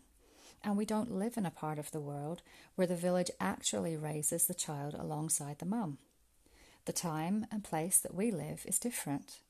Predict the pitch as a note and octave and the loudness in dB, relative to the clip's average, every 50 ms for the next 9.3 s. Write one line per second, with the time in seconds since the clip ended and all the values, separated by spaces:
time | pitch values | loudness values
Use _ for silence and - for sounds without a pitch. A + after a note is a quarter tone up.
0 | _ _ - - - - _ _ _ _ - - G#3 G3 G#3+ G#3+ A#3 - A#3+ G#3 | _ _ -20 -20 -20 -20 _ _ _ _ 0 2 4 4 4 4 4 2 2 2
1 | G3+ F#3+ F#3 - - F3+ F3+ F#3 G3+ - - - E3 D3 C#3 C#3+ C#3+ D#3 D#3+ D#3+ | 2 2 2 2 2 2 4 2 2 -2 -4 -4 -4 -2 -2 0 0 0 0 2
2 | E3+ G3+ G3+ G3+ - D#3 C#3+ C3 C3 - - _ - - - _ _ _ - - | 2 2 2 0 0 -2 -2 -4 -6 -8 -14 _ -20 -20 -20 _ _ _ -6 -4
3 | F#3+ - G#3+ A3+ - - - A3+ G3 F#3 F3+ F3+ - F#3 - - F3+ E3+ E3+ - | -2 2 4 4 6 6 4 2 2 2 0 0 2 2 2 2 2 -2 -2 0
4 | F#3 F#3+ G#3 G#3 - - E3+ D3+ C#3+ C#3 C3+ C#3 - - F3+ F3+ G3 G#3 G3 G3+ | 0 6 8 8 8 8 6 0 -4 -6 -6 -8 -6 -2 0 0 0 0 -2 -4
5 | E3+ D3 C#3 B2 - - - - - - - - - _ _ _ _ _ _ _ | -4 -4 -4 -6 -6 -4 -2 -2 -2 -2 -4 -10 -20 _ _ _ _ _ _ _
6 | _ _ _ _ _ _ _ _ - - - - - - - - - - - - | _ _ _ _ _ _ _ _ -20 -20 -20 -20 -20 -20 -20 -20 -18 -18 -18 -18
7 | - - - - - - - - - - A3 - - - A3+ A#3+ C4 C#4 B3+ A3 | -20 -20 -20 -20 -20 -20 -20 -14 -6 -2 -2 -2 0 0 0 0 0 0 -2 -2
8 | - - F3 F3 E3+ - - - - - - - - F#3 E3+ E3+ E3+ E3 D#3 D3 | 0 2 2 2 2 0 4 8 10 10 10 10 8 4 2 2 2 0 0 0
9 | C3+ C#3+ - G3+ - | 0 -2 -2 -4 -4